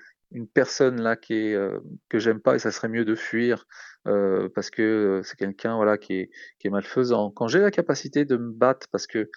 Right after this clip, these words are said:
là, euh, ça demande de l'effort et qu'il faut que je persévère, eh bien, euh, ça me permet d'être libre,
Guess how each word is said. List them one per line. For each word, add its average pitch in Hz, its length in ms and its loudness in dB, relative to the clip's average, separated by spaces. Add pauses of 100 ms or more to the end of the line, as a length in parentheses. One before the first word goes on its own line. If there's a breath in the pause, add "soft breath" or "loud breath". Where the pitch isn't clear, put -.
(320 loud breath)
là, 120 300 4
euh, 101 260 0
ça 107 160 0
demande 113 300 0
de 120 80 4
l'effort 117 520 2
et 101 80 -4
qu'il 107 380 -2
faut - 140 -18
que - 60 -10
je - 80 -10
persévère, 113 580 0 (480 loud breath)
eh 110 80 2
bien, 151 340 4
euh, 113 140 4
ça 107 180 0
me 107 60 -6
permet 120 340 2
d'être 123 320 0
libre, 208 460 -4